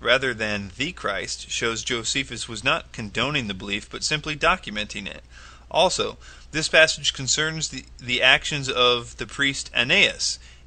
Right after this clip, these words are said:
Jesus and James were not even the primary focus of this verse. Lastly,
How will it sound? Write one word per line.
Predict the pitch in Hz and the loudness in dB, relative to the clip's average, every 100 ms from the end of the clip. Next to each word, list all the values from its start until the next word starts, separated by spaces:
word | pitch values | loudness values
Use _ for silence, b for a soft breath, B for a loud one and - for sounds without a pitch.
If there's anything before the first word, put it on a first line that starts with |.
| - | -4
Jesus | - 147 151 151 | -2 0 -2 0
and | 127 120 | 0 0
James | 120 147 135 123 | 6 8 6 2
were | 117 | -2
not | 120 127 131 | 0 0 -2
even | 123 120 | -6 -6
the | 113 | -2
primary | 120 117 113 110 | 0 2 2 -2
focus | 104 123 113 104 | 0 -2 -2 -4
of | - 95 | -6 -6
this | 95 | -8
verse. | 110 117 98 - - - B B B B - | -4 -4 -2 -6 -8 -10 B B B B -6
Lastly, | 104 127 143 - 107 98 | 4 4 4 0 -6 -10